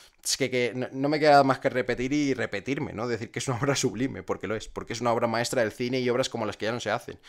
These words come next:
Y a raíz de esto también que recomendar después, cuando terminemos de hablar del filme y como es habitual en nosotros, un poco de crítica de la realidad, ¿no? Por mí hablaremos, precisamente que es un, un debate que está muy,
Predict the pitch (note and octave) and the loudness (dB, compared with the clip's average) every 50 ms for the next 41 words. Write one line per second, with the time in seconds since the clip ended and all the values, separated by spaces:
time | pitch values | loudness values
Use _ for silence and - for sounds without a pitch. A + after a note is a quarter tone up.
0 | - - - - - - - _ - A2 G2+ F#2 G#2 G#2+ A#2 A#2+ B2+ B2 B2 - | -20 -20 -20 -20 -20 -20 -20 _ -4 -2 -2 0 0 -2 0 2 0 0 0 0
1 | - C#3+ C#3 A#2 G#2+ A2 A#2 C3 C3 B2+ A2+ A#2+ A#2 A2+ A2 A2 G#2 G#2+ G2 B2 | -4 -2 -2 -2 -2 -2 -4 -2 -4 -2 -2 -2 -4 -4 -4 -6 -6 -2 0 0
2 | B2+ A#2+ G2+ F#2+ - - - A#2+ B2 B2+ D3+ - - _ _ _ _ _ _ _ | 0 0 -2 -6 -8 -8 -6 -4 -4 -4 -6 -10 -16 _ _ _ _ _ _ _
3 | _ _ _ _ _ _ _ _ - _ - A#2+ A#2 A2 - A2 A2+ A#2+ B2 C3 | _ _ _ _ _ _ _ _ -20 _ -8 -8 -6 -6 -6 -6 -4 -2 -2 0
4 | A#2+ B2 A#2+ A#2+ A#2 A#2 G#2+ - C#3+ C3 B2 A2+ G2+ - G2+ G#2 G#2+ - B2+ A2+ | 0 0 0 2 0 0 0 -2 -4 -4 -2 -4 -6 -6 -8 -8 -4 -4 -4 -4
5 | - G#2+ G#2+ G#2+ A2 A2 G#2+ G2+ - A#2+ A#2 - - A#2+ D3 - - _ _ - | -2 -4 -4 -4 -4 -6 -8 -4 -2 -4 -4 -4 -6 -10 -10 -12 -16 _ _ -20
6 | - - - - _ - B2 C3 B2+ - C#3+ - C3+ A#2+ A#2 A2 - - B2+ B2+ | -20 -20 -20 -20 _ -6 -6 -6 -2 -2 0 2 2 2 2 0 0 -4 -6 -4
7 | C3 - A2+ - - A#2+ B2 C3+ D#3 - - - - - - - G#2 G#2+ G2+ G2 | -6 -8 -4 2 4 6 6 4 4 0 -8 -20 -20 -20 -12 -8 -6 -4 -2 -2
8 | G2 - G2 F#2+ G#2 G#2 A#2 G#2 G2 F#2+ F#2+ - _ _ _ _ _ _ _ _ | -2 -4 -4 -6 -2 -2 -2 -2 -2 -4 -10 -14 _ _ _ _ _ _ _ _
9 | _ _ _ _ _ _ _ _ - _ _ _ - - - - A#2 A2 G#2+ A2+ | _ _ _ _ _ _ _ _ -20 _ _ _ -12 -12 -6 -4 -4 -2 0 2
10 | B2 B2+ C3 A#2+ A#2 B2 B2+ C3+ C3+ C#3+ C#3+ - - - _ _ _ - - G2 | 2 4 4 4 4 4 4 4 2 2 0 -4 -12 -16 _ _ _ -14 -12 -6
11 | - C3 A#2+ A#2+ A#2 B2 - - A#2 - - B2+ B2 A#2+ A#2 A#2+ B2 B2 B2 B2 | -2 0 0 0 -2 -4 -4 -6 -6 -4 -2 -2 -2 -2 -4 -4 -2 0 2 2
12 | A#2 A#2 - - G2+ G2+ G#2 - - A#2+ A2+ A2+ A#2 A#2+ A#2 A#2 A2+ A2 G#2+ G#2 | 2 2 0 -2 -6 -8 -10 -2 0 0 0 0 -2 -4 -4 -4 -4 -6 -6 -10